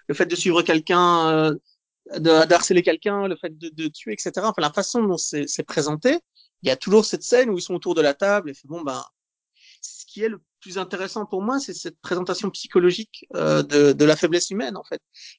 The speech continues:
Tout ce qui est psychotique, sociopathe, la tendance paranoïaque, et cetera, qui explique comment est-ce que tu peux sombrer,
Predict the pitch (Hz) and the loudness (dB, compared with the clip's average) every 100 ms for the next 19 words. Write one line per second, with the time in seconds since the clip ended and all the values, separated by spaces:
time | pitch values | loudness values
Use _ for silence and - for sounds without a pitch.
0 | - - 214 202 - - 220 190 - 202 | -12 -4 2 0 0 -2 2 0 -2 -10
1 | - - 190 - 190 185 185 - 156 170 | -8 -6 -4 -4 -4 0 -2 -2 -6 -4
2 | 170 170 180 165 170 175 180 - - 160 | -4 -2 -4 -4 -2 -2 -2 -6 -14 -8
3 | 175 185 180 147 - 175 _ 151 165 175 | -4 -4 -6 -12 -20 -20 _ -6 -4 -4
4 | - - - - - 175 165 180 185 | -6 -16 -12 -10 -6 -2 0 0 -2